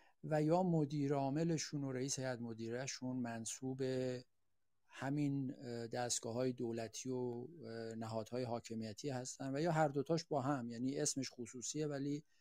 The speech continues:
تماماً، اه، پشتیبانی می‌شه از طرف، اه، این نهادها و ارگان‌های دولتی. خب عمدتاً الان این شرکت‌ها در کجاها شکل گرفتن؟ به نظر من در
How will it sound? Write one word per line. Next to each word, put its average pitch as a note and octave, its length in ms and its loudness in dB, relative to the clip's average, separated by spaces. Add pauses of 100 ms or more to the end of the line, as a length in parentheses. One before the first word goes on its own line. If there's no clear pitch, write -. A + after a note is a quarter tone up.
(140)
تماماً، B2 680 0 (580)
اه، A#2 460 -6
پشتیبانی A#2+ 840 -2
می‌شه C#3 260 -2
از B2 200 -2
طرف، B2 380 -4
اه، A2+ 1600 -6 (300)
این C3 260 2
نهادها A2+ 600 -2
و B2 80 -4
ارگان‌های A#2 640 -2
دولتی. G2+ 560 -8 (720)
خب F3+ 360 0
عمدتاً F3 600 6
الان E3 320 2
این F#3 120 0
شرکت‌ها C#3+ 560 0
در D#3+ 160 2
کجاها C3 600 0
شکل C#3 440 -2
گرفتن؟ A#2+ 460 -4
به A#2 80 -4
نظر A#2 360 -2
من A2 320 -6
در A#2 340 -2